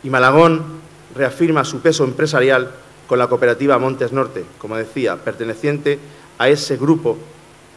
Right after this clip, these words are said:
formado y con nuestra raíz y matriz en la cooperativa de Santísimo Cristo del Espíritu Santo. Un grupo que tiene el privilegio de contar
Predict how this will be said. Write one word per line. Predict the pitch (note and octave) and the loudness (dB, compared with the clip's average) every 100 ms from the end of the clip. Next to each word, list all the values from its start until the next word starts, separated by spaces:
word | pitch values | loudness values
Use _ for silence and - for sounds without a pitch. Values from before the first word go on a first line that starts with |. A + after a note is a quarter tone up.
| - | -8
formado | A#2+ A2+ C#3 C3 B2+ - - | -4 2 4 4 0 -6 -12
y | B2 | -6
con | B2 A#2+ | -2 0
nuestra | A#2 - A2 | -2 -2 0
raíz | A#2+ C#3 C#3 | 2 0 -2
y | C3+ | -6
matriz | A#2 A2+ B2+ B2+ B2+ | -4 -4 -6 -8 -8
en | A#2+ | -4
la | A2+ | -4
cooperativa | A2 A2 G2+ A#2+ A2+ | -2 -2 -2 -2 -2
de | A2 | -2
Santísimo | G#2+ G2 A2 G#2+ G2+ | -6 -10 -10 -10 -10
Cristo | G#2+ - | -10 -8
del | G2 | -8
Espíritu | F2+ G2+ F#2 G2 | -10 -14 -14 -12
Santo. | G2 E2+ - - - - - - - - - - - | -14 -16 -20 -20 -20 -20 -20 -20 -20 -20 -20 -10 0
Un | E3+ | 6
grupo | E3+ F3+ F3+ E3+ - - - - | 8 8 6 0 -4 -18 -20 -12
que | - | -6
tiene | B2+ D#3 D#3+ D3 C#3+ - - | 0 2 2 2 -2 -12 -12
el | C3 B2 | -8 -6
privilegio | B2+ C3+ D3 D3 C#3 C#3 | -2 2 2 2 -2 -2
de | C#3 B2 | -2 -4
contar | A#2+ A#2 C#3 C#3 | -4 0 0 0